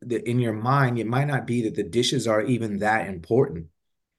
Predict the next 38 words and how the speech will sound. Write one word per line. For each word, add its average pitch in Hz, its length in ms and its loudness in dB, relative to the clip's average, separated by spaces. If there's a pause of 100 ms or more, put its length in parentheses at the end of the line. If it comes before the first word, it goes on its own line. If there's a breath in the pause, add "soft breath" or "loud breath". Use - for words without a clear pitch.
(500)
I 135 220 4
care 160 300 4
about 117 260 4
the 107 80 -2
relationship 101 800 0
more 113 320 0
than 107 140 2
I 98 100 0
do 104 160 -2
the 101 80 -2
dishes. 107 360 -2
Can 101 120 0
I 104 80 2
make 120 280 0
that 104 200 0
switch 110 320 0
over 101 260 2
in 95 300 -8
my, 87 220 -6 (180)
in 90 160 -10
my 87 140 -6
mind? 87 500 -6
And 87 180 -12
so 92 360 -4 (240 loud breath)
they 113 160 4
say 143 380 4
that 95 340 0 (280)
negative, 117 680 4 (260)
erasing 123 560 2
negative 113 400 0
thinking 107 380 -4
is 87 160 -8
more 98 220 -4
important 90 360 -6
than 87 120 -8
having 82 300 -6
positive 80 460 -6
thinking. 78 380 -16